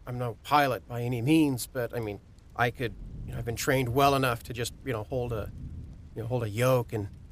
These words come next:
you know, kind of manage, you know, make, make my way that way.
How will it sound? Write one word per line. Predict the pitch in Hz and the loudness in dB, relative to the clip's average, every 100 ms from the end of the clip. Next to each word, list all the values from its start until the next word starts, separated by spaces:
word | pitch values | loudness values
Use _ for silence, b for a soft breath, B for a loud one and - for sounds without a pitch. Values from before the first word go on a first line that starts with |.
| - - - | -20 -18 -12
you | 107 | -10
know, | 101 - - - - - - | -10 -14 -20 -20 -20 -20 -8
kind | 127 | -6
of | 104 - - - | -6 -8 -20 -14
manage, | 113 123 135 120 - | -4 0 2 0 -2
you | |
know, | 123 104 | 0 0
make, | 110 131 | 0 -2
make | 135 127 | -2 -2
my | 123 | 0
way | 113 123 113 | 0 0 2
that | 120 139 113 | 2 2 0
way. | 95 | -4